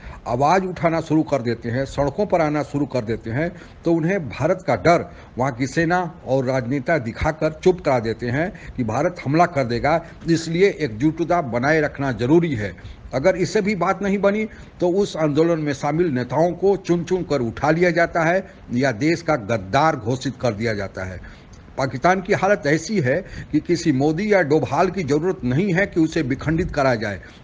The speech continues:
पाकिस्तान खुद अपने अंतर्द्वंद से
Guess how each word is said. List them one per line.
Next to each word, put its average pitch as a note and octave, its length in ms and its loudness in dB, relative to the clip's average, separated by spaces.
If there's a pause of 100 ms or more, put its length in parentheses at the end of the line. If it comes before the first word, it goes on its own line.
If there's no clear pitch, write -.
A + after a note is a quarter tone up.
पाकिस्तान D#3+ 560 0
खुद A3 280 0
अपने D3 380 2 (580)
अंतर्द्वंद D#3 720 4
से F#3 320 0